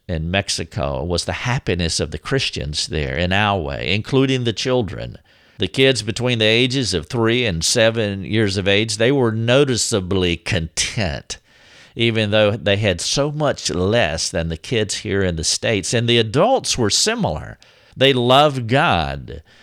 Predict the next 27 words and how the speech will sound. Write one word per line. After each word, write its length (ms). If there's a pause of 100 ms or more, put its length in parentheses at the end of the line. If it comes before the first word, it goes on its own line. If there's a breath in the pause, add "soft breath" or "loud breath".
(180 soft breath)
and 200
their 140
love 280
for 180
God 540 (100)
practically 720
transcends 1120
the 120
creature 580
comforts. 840
And 200
so 280
it, 240
it 180
was, 800 (440 loud breath)
it, 160
not 260
mildly, 720
but 240
it 160
was 180
strongly, 800
it 80
was, 380
it 140
was 360
rebuking, 1080